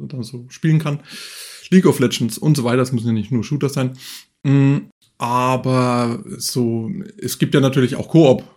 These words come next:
äh, Geschichten und da, äh, ich hab's ja jetzt schon im Eingangs erwähnt, ich persönlich spiel gar nicht so oft Spiele mehrfach durch. Aber bei,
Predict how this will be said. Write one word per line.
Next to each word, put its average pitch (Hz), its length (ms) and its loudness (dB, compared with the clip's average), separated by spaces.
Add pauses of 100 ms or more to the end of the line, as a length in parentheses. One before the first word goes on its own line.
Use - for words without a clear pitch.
(200)
äh, 113 280 -2
Geschichten - 500 -2
und - 220 -4
da, 135 320 0
äh, - 300 -6
ich - 160 -8
hab's - 120 -6
ja 139 80 4
jetzt 127 160 -4
schon 127 300 -2
im 123 260 -4
Eingangs 131 340 0
erwähnt, 143 300 -4 (200)
ich - 260 -12 (140)
persönlich 143 420 -2
spiel 135 320 -10
gar 135 180 2
nicht 139 200 -2
so 127 280 -2
oft - 480 -8 (120)
Spiele 139 320 -2
mehrfach 147 320 -2
durch. 196 220 -2 (840)
Aber 107 320 -4
bei, 98 340 -10